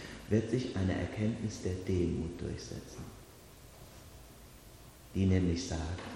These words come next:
"Ich hab's gar nicht allein geschafft. Es war eine Kraft neben und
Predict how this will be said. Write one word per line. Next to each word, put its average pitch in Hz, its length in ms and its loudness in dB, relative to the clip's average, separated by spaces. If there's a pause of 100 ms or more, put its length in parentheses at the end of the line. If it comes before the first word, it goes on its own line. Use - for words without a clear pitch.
(1120)
"Ich - 200 -2
hab's - 220 -4
gar 82 140 -2
nicht 82 220 -2
allein 80 320 -4
geschafft. - 220 -8 (2250)
Es 90 140 0
war 95 140 4
eine 95 180 4
Kraft - 640 -4 (560)
neben 101 720 6
und 98 180 4